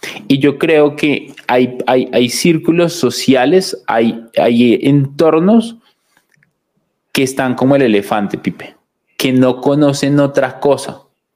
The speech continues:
Y gracias a ese entorno, muchas personas tenemos resentimiento social. Entonces yo veo a alguien que tiene dinero, ah, él es rico, él le quitó a los pobres, entonces yo tengo que robarlo, por poner un ejemplo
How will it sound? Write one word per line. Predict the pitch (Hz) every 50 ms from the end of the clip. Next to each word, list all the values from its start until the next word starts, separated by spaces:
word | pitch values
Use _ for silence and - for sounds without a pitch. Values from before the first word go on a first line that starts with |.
| _ _ _ _ _ _ _ _ _ _ _ _ _ _ _ _ _ _ _
Y | 143 160 175 190 208 190 - - - 120 110
gracias | 135 135 139 139 139 135 151 151
a | 165 160
ese | 160 175
entorno, | 175 170 175 170 160 156 147 151
muchas | 151 151 143 139 - 147 139 -
personas | - 151 143 139 123 120 120 -
tenemos | 143 135 117 113 117 120
resentimiento | - 139 135 139 135 - 143 131 127 113 - 127 117 120 123 123 120 120 120 143 151
social. | 151 - 127 - - - 214 311 285 - - - - - - _ _ _ _ _ _ - -
Entonces | 143 143 151 143 151 151
yo | 147 165 165
veo | 165 170
a | 175
alguien | 175 190 196 185
que | 180
tiene | 165 151 151 160 175
dinero, | 185 180 160 156 170 196 220 202 - - -
ah, | - 143 - - -
él | 135 139 139 139
es | 143 139 147 147 143 147
rico, | 151 170 196 226 214 - - 233 220 - - -
él | 113 135 139 143 143
le | 151 156 151
quitó | - - 151 143 143 131 123
a | 120
los | 120 120 120 - -
pobres, | - _ 190 190 202 196 196 196 185 190 -
entonces | 151 143 - 143 151 160 175 170
yo | 151 131
tengo | - 123 123 123
que | - 131
robarlo, | - - 107 104 107 101 98 95 92 90 - - -
por | 120 113 -
poner | - 120 117 113 110
un | 107 107
ejemplo | 110 113 120 117 110 113 - 113 113 113 110 -